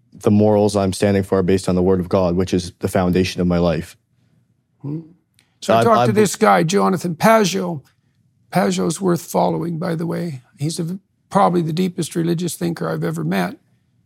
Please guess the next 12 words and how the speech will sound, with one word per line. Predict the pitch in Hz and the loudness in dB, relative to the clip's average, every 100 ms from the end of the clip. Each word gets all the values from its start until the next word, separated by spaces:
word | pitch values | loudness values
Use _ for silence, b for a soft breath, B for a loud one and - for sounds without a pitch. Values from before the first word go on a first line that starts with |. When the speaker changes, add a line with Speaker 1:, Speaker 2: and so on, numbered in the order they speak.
| _ | _
Speaker 2:
He's | - | -12
got | - 170 | -4 -4
an | 165 170 | -2 -2
uncanny | 170 165 190 190 175 | -2 0 0 2 2
eye | 170 170 165 | 2 2 0
for | - 170 | -4 -8
patterns | - 165 165 156 175 160 | 0 2 2 0 -6 -8
and | 156 156 | -8 -8
for, | 160 160 - _ | -8 -8 -10 _
for | 131 160 160 | -8 -4 -2
narrative | 165 170 165 165 | 0 0 -2 -6
interpretation. | 156 175 165 - 175 165 151 | -6 -6 -6 -4 -4 -4 -8